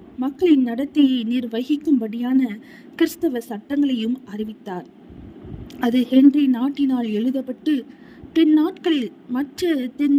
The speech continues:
பசிபிக் தீவுகளிலும் பயன்படுத்தப்பட்டது. ஆயிரத்தி எண்ணூத்தி பத்தொன்பதாம் ஆண்டு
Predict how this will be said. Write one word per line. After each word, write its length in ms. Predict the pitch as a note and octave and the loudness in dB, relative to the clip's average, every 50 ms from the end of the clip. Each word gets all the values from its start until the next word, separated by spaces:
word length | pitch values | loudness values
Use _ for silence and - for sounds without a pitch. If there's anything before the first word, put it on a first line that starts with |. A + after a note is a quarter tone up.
| C#4 | 0
பசிபிக் 520 | - B3+ B3+ B3 - E4 D4 D#4+ D4 - - | -2 -8 -10 -2 0 0 0 0 -2 -4 0
தீவுகளிலும் 680 | C4+ C#4+ D4 D4+ D4 B3+ C#4 C4+ C4 B3 A#3+ C4 D4 C#4 | 4 4 4 4 4 0 -2 -4 -2 -2 -2 -2 -2 -2
பயன்படுத்தப்பட்டது. 920 | B3 A#3 A#3+ C4 B3 B3 A#3 A3+ - A#3 A3 - G#3 G3+ - F#3+ F#3 F#3 F3+ - - - - - - - - - - - - - - - - - - | -2 2 2 2 2 2 -2 -8 -14 -14 -14 -14 -16 -12 -10 -10 -8 -8 -10 -12 -14 -20 -20 -20 -20 -20 -20 -20 -20 -20 -20 -20 -20 -20 -20 -16 -10
ஆயிரத்தி 500 | A3 A3 A3+ B3+ C4 C4 B3+ B3 - A#3 A#3 | -6 -2 2 2 2 2 2 -2 -6 -6 -2
எண்ணூத்தி 340 | A3+ A#3+ B3 B3+ B3 - B3+ B3 | 0 0 0 -2 -2 -4 -6 -6
பத்தொன்பதாம் 720 | - A#3 A3+ A3+ - C4+ B3+ B3+ B3 B3+ A#3+ A#3+ A#3 A#3 A3+ | -6 -8 -8 -8 -4 -2 -2 0 0 -2 -4 -4 -4 -4 -6
ஆண்டு 320 | A3+ A3+ A#3+ B3+ A#3+ C4+ | -2 4 4 4 4 4